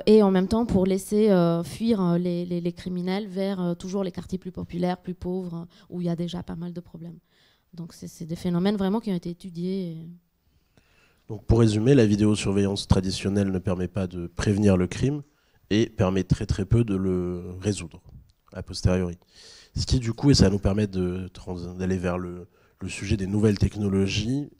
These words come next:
Speaker 2: fournit un argument, euh, d'aubaine en fait à énormément d'industriels du secteur qui développent aujourd'hui des technologies algorithmiques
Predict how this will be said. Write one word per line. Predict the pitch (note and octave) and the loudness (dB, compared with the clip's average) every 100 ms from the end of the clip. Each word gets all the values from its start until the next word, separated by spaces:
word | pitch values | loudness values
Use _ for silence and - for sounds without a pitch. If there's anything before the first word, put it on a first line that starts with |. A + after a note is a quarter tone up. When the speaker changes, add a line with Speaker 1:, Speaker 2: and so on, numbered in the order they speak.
| _ _ _ _ _ | _ _ _ _ _
Speaker 2:
fournit | - A2+ C3 C3+ | -4 2 4 4
un | A2 | 2
argument, | G2+ G2 G2+ A2 A#2 A#2+ F#2+ | -2 -2 -4 0 2 2 0
euh, | F#2 F#2 F2+ | 0 0 -2
d'aubaine | G2+ G#2+ G2 G2 A2+ | -2 0 0 -2 -6
en | |
fait | - G#2+ - | -6 -4 -4
à | - | -6
énormément | A2+ A2 G#2+ G#2 A#2 | -4 0 0 0 0
d'industriels | G2+ F#2+ - - G2 | -2 -4 -2 -2 -2
du | F#2 | -6
secteur | F#2 - - B2 | -8 -4 -2 -2
qui | - | -2
développent | - F2+ G2+ G2 | -4 -4 -4 -4
aujourd'hui | F2+ F2+ | -8 -6
des | F#2+ F2 | -4 -2
technologies | - F#2 F2+ F2+ F#2+ | -2 -4 -8 -8 -8
algorithmiques | F2 F2 F2+ F2 A2+ C3 - | -10 -8 -8 -8 -10 -12 -18